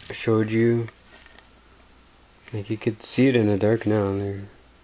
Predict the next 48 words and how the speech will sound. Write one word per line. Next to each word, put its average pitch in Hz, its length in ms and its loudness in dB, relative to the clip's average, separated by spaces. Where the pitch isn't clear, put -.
silver 104 800 2
tensile 110 400 0
leads. 104 200 -2
I 107 60 4
don't 107 80 2
know 110 80 4
what 104 80 2
they're 101 100 2
made 107 200 2
of. 110 120 2
He 104 80 2
didn't 98 140 0
tell 104 160 -2
me. 104 220 -6
He 104 140 -10
just 101 220 -10
repaired 104 320 -2
them. 110 220 -2
'Cause 107 180 -4
I 104 80 -2
showed 107 300 -2
you 110 260 0
in 110 260 0
the 104 60 -2
beginning 117 480 2
of 123 120 4
this 127 440 -4
when 117 140 2
I 101 80 2
said 107 180 0
I 101 60 0
was 98 80 -2
gonna 104 120 0
get 104 120 0
it 110 40 -2
repaired, 107 400 0
'cause 98 220 -8
I 107 60 -8
showed 101 360 -2
you, 104 200 -4
like, 95 280 -4
this 107 200 -2
isn't 107 440 0
the 101 160 0
other 98 280 2
sub. 95 340 -4
This 95 260 -10
one 98 240 -6